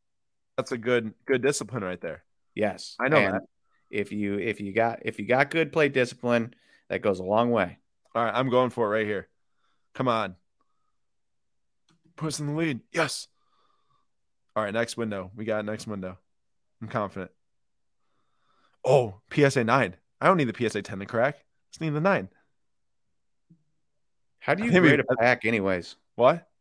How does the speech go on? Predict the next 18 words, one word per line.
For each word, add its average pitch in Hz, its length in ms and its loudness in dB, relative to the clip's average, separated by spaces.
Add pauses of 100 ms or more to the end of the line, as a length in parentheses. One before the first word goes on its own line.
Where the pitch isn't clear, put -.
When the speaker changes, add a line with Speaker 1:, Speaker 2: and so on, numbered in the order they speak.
(380)
Speaker 2:
How 151 140 0
does 170 140 -4
one 165 180 -4
grade 131 240 0
a 120 40 -4
pack 120 380 -2
Speaker 1:
You - 60 -10
Speaker 2:
anyways? 95 500 -8
Speaker 1:
just - 140 -20
take 90 180 -8
it, 104 60 -2
Speaker 2:
Like, 131 140 6
Speaker 1:
send 92 140 -6
it 87 140 -4
in. 127 140 -6 (180)
<laughs> - 200 -12
Speaker 2:
like, 117 300 4
like, 120 380 4